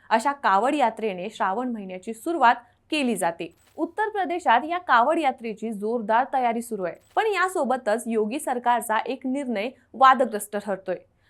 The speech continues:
पंधरा जुलै रोजी योगी सरकारने कावड यात्रेच्या सर्व मार्गांवरील प्रत्येक दुकानावर, गाड्यांवर मालकाच्या नावाची पाटी लावण्याचे आदेश दिले आहेत. हा निर्णय केवळ मुस्लिम दुकानांची ओळख पटावी यासाठी घेण्यात आल्याचा आरोप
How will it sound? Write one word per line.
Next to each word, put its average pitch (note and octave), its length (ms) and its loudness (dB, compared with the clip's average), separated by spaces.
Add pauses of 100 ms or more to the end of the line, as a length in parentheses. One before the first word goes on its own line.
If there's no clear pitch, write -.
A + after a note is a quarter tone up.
(220)
पंधरा A#3 320 4
जुलै G#3+ 300 2
रोजी B3 320 0
योगी B3 260 0
सरकारने C#4 600 0
कावड C4 420 0
यात्रेच्या B3+ 500 -4
सर्व D#4+ 320 -4
मार्गांवरील G#3+ 640 -4
प्रत्येक D4 520 -4
दुकानावर, B3 580 0 (340)
गाड्यांवर B3 640 4
मालकाच्या A3+ 640 -2
नावाची G3+ 500 -4
पाटी B3+ 380 0
लावण्याचे A3+ 420 -2
आदेश G3 400 -4
दिले G3+ 240 -2
आहेत. E3+ 240 -4 (380)
हा D#4+ 120 0
निर्णय C#4 500 -2
केवळ E4 400 0
मुस्लिम E4 540 -2
दुकानांची D4 520 -4
ओळख A#3+ 320 -2 (120)
पटावी C4+ 420 -2
यासाठी A3+ 420 -4
घेण्यात A3 420 -6
आल्याचा B3 340 2
आरोप G#3+ 440 0